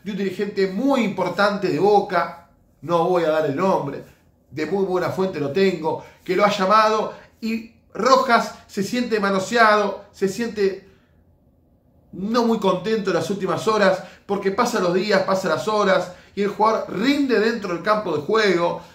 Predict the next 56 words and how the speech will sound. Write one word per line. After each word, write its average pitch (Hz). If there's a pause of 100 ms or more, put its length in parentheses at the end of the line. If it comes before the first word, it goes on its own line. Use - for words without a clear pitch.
(120)
y 190
quiere 247
renovar 202
con 170
Racing, 180
y 196
Blanco 214
no 214
le 202
renueva, 175
y 226
la 226
orden 247
de 196
Blanco 214
era 196
colgar 185
al 208
jugador 196
hasta -
que 151
renueve. 185 (200)
Gago 247
se 190
paró 190
de 196
manos 220
y 175
dijo, 131 (140)
"Si 196
quieren 233
que 185
yo 190
sea 190
el 165
técnico, 214 (140)
voy 220
a 202
poner 180
a 185
quien 160
yo 180
crea 185
mejor". 139 (220)
Y 254
ese 247
es 185
Rojas, 190 (220)
que 196
es 196
el 185
jugador 196
más 247
importante 208
por -
momentos 190